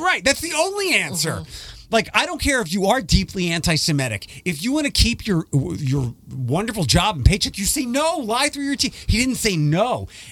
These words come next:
Speaker 1: And until the N B A Players Association, his owner, uh, and the commissioner of the league, who is Jewish and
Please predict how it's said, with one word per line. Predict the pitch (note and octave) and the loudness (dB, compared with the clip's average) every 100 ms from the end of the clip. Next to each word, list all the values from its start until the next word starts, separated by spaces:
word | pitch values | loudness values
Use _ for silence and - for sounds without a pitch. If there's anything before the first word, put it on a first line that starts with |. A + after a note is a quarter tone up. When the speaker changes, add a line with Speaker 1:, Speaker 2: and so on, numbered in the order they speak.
| - | -2
Speaker 1:
And | F#3 | -2
until | G3 - A3+ A#3+ A3 - _ _ _ _ _ _ _ _ _ - - - _ - | 0 0 0 0 -4 -8 _ _ _ _ _ _ _ _ _ -20 -20 -20 _ -2
the | D#3 | 0
N | A3+ | 2
B | C4 | 2
A | C4+ | 2
Players | - G#3 G3 E3+ | 4 4 2 0
Association, | C#3 D#3+ C#3+ C3+ B2 A2 B2+ C3 C#3 - _ _ _ _ _ _ _ _ _ _ _ _ - - | 0 2 2 2 0 0 0 0 -2 -6 _ _ _ _ _ _ _ _ _ _ _ _ -20 -4
his | F3+ F#3 D3 - - _ - | 0 2 0 -2 -6 _ 0
owner, | G3+ A#3+ D#3 A#2+ B2 D3+ _ _ _ _ _ _ _ _ - - - - | 2 4 2 2 0 -2 _ _ _ _ _ _ _ _ -20 -20 -20 -4
uh, | C#3 C3+ B2+ B2 A#2 - _ _ D3 | 0 0 0 -2 -6 -16 _ _ -2
and | D#3+ D3+ C3+ _ - | 0 -2 -6 _ -10
the | B2+ F3 | -6 -2
commissioner | F#3 G3+ C#4 A#3+ A3+ | 0 2 2 2 2
of | F#3 | 2
the | |
league, | D#3 G#3+ C#3+ - - | 2 0 -2 -6 -2
who | D4 | 0
is | E4+ F#3+ | 0 -4
Jewish | - - D4+ E4+ A#3 - - - _ _ | -2 0 0 0 0 -2 -4 -8 _ _
and | G3+ G#3 D#3 | -4 -4 -6